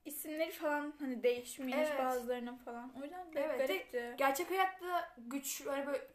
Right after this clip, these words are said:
Speaker 2: o bilim kurgu
Speaker 1: Güçlerin
Speaker 2: filmleri
Speaker 1: çoğu değişmiş.
Speaker 2: Evet.
Speaker 1: Ve bilim kurgu hani bilim kurgu filmi izledim
Speaker 2: Çok,
Speaker 1: yani
Speaker 2: evet.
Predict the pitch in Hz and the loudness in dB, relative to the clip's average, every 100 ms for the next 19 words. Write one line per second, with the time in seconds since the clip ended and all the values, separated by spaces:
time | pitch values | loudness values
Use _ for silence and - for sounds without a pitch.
0 | - - 240 254 285 277 - 330 330 339 | -4 0 2 0 0 0 0 2 2 4
1 | 302 311 285 254 240 - - 240 247 277 | 6 8 10 8 4 -2 -8 -4 0 4
2 | 440 415 381 359 381 294 349 - - 330 | 10 8 8 0 -2 0 -4 -6 -14 -12
3 | 339 - _ _ _ _ _ _ - 269 | -12 -14 _ _ _ _ _ _ -12 -6
4 | 381 523 554 508 523 320 247 311 339 480 | 6 10 10 6 2 4 8 10 10 10
5 | 285 254 - 587 | 10 10 12 12